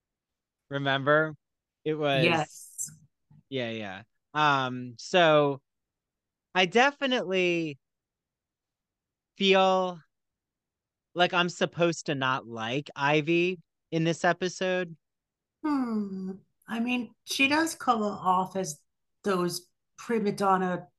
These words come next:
Speaker 2: leading ladies that we all see in high school. And it's kind of like, she gives off that kind of airy vibe about her in this episode where it's like, "Okay, I need to know everything you need, you know about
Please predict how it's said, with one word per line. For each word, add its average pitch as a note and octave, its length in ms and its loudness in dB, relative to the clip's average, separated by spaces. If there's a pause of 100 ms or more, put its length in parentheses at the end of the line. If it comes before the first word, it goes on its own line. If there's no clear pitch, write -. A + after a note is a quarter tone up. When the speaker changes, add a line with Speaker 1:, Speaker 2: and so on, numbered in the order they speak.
(800)
Speaker 2:
leading G3 520 -2
ladies G3+ 600 -2
that F#3+ 320 2
we G3+ 140 -2
all F#3 260 0
see F#3+ 400 -4
in D#3+ 80 -4
high F#3 260 -2
school. F#3 720 -4 (460)
And D#3+ 260 -4
it's D3 180 -8
kind F#3 300 -4
of F3 140 -8
like, E3 420 -4 (1300)
she C4 200 0
gives C#4+ 280 2
off A#3 220 4
that F#3 180 0
kind F#3+ 220 -2
of D#3+ 100 -6 (100)
airy D3+ 800 0
vibe C#3+ 500 -2
about C3+ 360 -12
her - 360 -12 (140)
in F3+ 120 -10
this E3+ 180 -8
episode E3 480 -10
where C3+ 180 -8
it's C#3 140 -12
like, D#3+ 120 -10
"Okay, G#3+ 300 -2
I G#3 140 -2
need A3 180 -2
to G#3 80 -2
know G#3 220 0
everything G#3 420 0
you G3+ 120 -2
need, F3+ 320 -6
you G3 120 0
know E3 240 0
about D#3+ 420 0